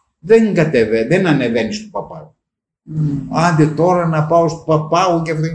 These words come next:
Speaker 1: Έχω ακούσει χιλιάδες, μα χιλιάδες λόγια. Ε, δεν μπορούμε να έρθουμε και που θα αυτό και μ,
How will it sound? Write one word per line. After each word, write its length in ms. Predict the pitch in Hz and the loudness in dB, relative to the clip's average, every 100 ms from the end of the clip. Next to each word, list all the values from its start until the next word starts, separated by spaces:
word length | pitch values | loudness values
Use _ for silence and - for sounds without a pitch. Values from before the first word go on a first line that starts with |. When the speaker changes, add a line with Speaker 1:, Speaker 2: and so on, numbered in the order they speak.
| 156 156 - _ _ _ | -2 -4 -6 _ _ _
Speaker 1:
Έχω 220 | 98 107 | -8 -6
ακούσει 380 | 104 143 - 151 | -2 0 0 -2
χιλιάδες, 920 | 151 208 240 269 254 226 170 104 - | -6 0 2 4 4 2 2 -2 -4
μα 220 | 156 196 | -4 -4
χιλιάδες 960 | 233 233 262 254 240 190 135 110 95 - | -4 0 2 2 2 2 0 -2 -4 -4
λόγια. 580 | 135 110 92 78 78 - | 2 2 2 -4 -8 -6
Ε, 160 | 147 | -4
δεν 160 | 143 165 | 2 4
μπορούμε 320 | 143 143 120 | 4 4 2
να 80 | 107 | -2
έρθουμε 460 | - - 269 247 226 | -6 -4 0 2 0
και 180 | 185 | 0
που 260 | 151 - 147 | -4 -4 -6
θα 100 | 143 | -6
αυτό 380 | 131 - 247 233 - | -10 0 2 4 0
και 80 | |
μ, 320 | 180 175 165 | -8 -8 -6